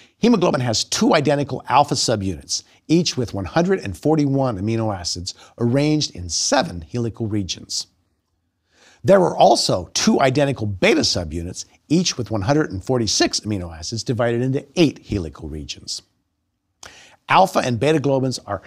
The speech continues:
simply names for the polypeptides of hemoglobin.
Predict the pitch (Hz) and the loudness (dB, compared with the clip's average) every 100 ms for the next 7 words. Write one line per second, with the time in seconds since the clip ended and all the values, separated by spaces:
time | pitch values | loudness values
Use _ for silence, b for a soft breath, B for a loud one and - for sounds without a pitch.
0 | B - 226 180 175 139 135 135 - 107 | B -2 0 2 2 2 0 -2 -4 -6
1 | - 160 151 127 - 185 - 82 82 85 | 0 2 2 2 0 0 -4 -10 -10 -12
2 | - b 156 - 139 92 76 - | -14 b -8 -2 -2 -2 -8 -16